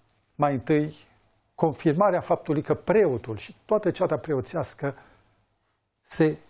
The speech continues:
smerește înaintea lui Dumnezeu și mărturisește nevoia de a fi nu doar iertat, ci și absolvit.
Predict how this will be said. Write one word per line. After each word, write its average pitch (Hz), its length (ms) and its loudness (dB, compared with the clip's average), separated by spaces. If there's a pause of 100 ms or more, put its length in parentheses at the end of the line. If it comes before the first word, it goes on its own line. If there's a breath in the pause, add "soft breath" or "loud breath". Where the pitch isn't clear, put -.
(120)
smerește 170 680 2
înaintea 147 320 0
lui 139 140 0
Dumnezeu 127 480 -2 (260 loud breath)
și - 180 -2
mărturisește 185 920 2 (600)
nevoia 160 600 2
de 113 120 0
a 127 40 2
fi 120 440 -2 (300)
nu 165 100 -2
doar 170 200 4
iertat, 127 600 -2
ci - 180 -14
și - 180 -4
absolvit. - 1000 -6